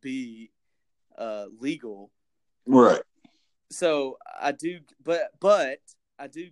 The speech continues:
Speaker 1: get states standing up and saying, "Hey, dude, this is our state, and you don't have the right to tell us that we can't do this." You know what I mean?
Speaker 2: Right. You know, and there, there is, there is that aspect of it,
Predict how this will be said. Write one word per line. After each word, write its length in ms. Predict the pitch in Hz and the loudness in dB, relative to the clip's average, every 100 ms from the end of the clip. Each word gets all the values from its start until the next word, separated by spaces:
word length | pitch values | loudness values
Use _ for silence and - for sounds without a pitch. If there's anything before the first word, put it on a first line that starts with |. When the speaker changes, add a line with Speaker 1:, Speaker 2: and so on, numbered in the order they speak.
| 143 | -12
Speaker 1:
get 320 | 143 135 127 _ | -10 -10 -16 _
states 580 | - - 147 135 127 - | -20 -16 -12 -12 -14 -16
standing 380 | 143 131 127 | -14 -12 -12
up 220 | 120 120 117 | -12 -12 -14
and 100 | 113 | -16
saying, 320 | 123 120 117 | -14 -14 -12
"Hey, 260 | 151 151 | -8 -8
dude, 320 | 120 117 120 - _ _ _ _ _ | -10 -12 -14 -18 _ _ _ _ _
this 220 | 143 147 | -10 -10
is 100 | 143 | -8
our 180 | 127 180 | -6 -6
state, 560 | - - 143 156 123 - _ _ _ _ _ _ | -10 -12 -8 -8 -8 -14 _ _ _ _ _ _
and 300 | - 123 120 | -14 -12 -12
you 80 | 135 | -10
don't 200 | 156 - | -10 -8
have 140 | 127 127 | -8 -8
the 80 | |
right 160 | 120 117 | -8 -10
to 60 | - | -12
tell 240 | 123 120 | -10 -8
us 400 | 113 107 - - _ _ _ _ _ _ _ | -10 -12 -16 -20 _ _ _ _ _ _ _
that 160 | 123 113 | -6 -4
we 100 | 117 | -6
can't 300 | 120 110 104 | -8 -10 -10
do 140 | 110 | -12
this." 320 | 101 - - | -14 -20 -14
You 100 | - | -4
know 120 | 117 117 | -2 -2
what 80 | |
I 40 | 110 | -2
mean? 220 | 113 113 _ - - _ _ - | -6 -6 _ -20 -20 _ _ 6
Speaker 2:
Right. 300 | 151 - - _ _ | 8 6 0 _ _
You 200 | 156 165 | 8 8
know, 200 | 135 117 - | 8 6 2
and 380 | 147 151 156 147 - | 2 4 2 -2 0
there, 280 | 147 165 156 | 6 6 8
there 280 | 151 165 | 8 10
is, 320 | 175 170 139 120 | 10 8 4 2
there 200 | 135 160 | 8 10
is 160 | 160 | 10
that 180 | 156 139 - | 8 6 4
aspect 580 | 139 139 - 139 127 - - | 4 4 4 4 4 -4 4
of 220 | 170 151 | 6 8
it, 180 | 107 117 | 4 -2